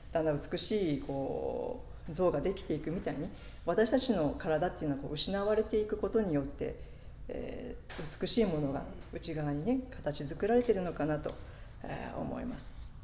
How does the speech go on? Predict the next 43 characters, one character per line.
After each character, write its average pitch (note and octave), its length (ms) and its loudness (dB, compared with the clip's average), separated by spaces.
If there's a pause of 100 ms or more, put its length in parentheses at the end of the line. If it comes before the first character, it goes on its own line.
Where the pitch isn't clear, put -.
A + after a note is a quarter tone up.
(640)
え - 160 -4
ー、 - 160 -2
次。 B3+ 240 -4
ス - 880 -10
ラ A3+ 60 -8
イ - 40 -8 (1120)
ド。 - 60 -10
そ - 60 -10
う。 - 20 -10 (840)
え - 580 -6 (720)
ー、 - 40 -12
そ - 60 -8
う - 40 -8
で、 - 120 -6
失 B3+ 320 12
う C4+ 60 8
過 A#3+ 140 8
程、 B3 320 12
私 A3 240 8
た A#3+ 100 12
ち G3 100 4
が E3 100 8
こ D#3+ 100 2
う、 D3+ 60 0
失 A#3+ 280 10
っ B3+ 140 4
て B3 100 10
い A#3+ 60 10
く - 80 -2
過 G#3+ 100 0
程 A3+ 140 8
っ - 20 0
て A#3 40 0
い - 0 -
う - 40 -6
の E3+ 60 4
は D3 60 2
辛 F#3 240 4
い G#3+ 80 6
で D#3 80 2
す D3 140 -4
よ C3 80 -4
ね。 D#3+ 180 0